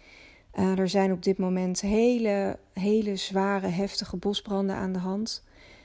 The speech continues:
Ehm, er is een gebied, eh, zo groot als, eh, drie keer Nederland, eh, is weggevaagd. Ontzettend veel mensen hebben hun huis verloren en bezittingen verloren. En ontzettend veel dieren zijn omgekomen, gewonden,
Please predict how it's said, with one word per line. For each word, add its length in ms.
Ehm, 800
er 280
is 120
een 80
gebied, 480
eh, 540
zo 220
groot 440
als, 320
eh, 60
drie 280
keer 180
Nederland, 640
eh, 240
is 200
weggevaagd. 880
Ontzettend 680
veel 240
mensen 400
hebben 200
hun 100
huis 260
verloren 500
en 160
bezittingen 540
verloren. 640
En 300
ontzettend 460
veel 200
dieren 480
zijn 200
omgekomen, 880
gewonden, 760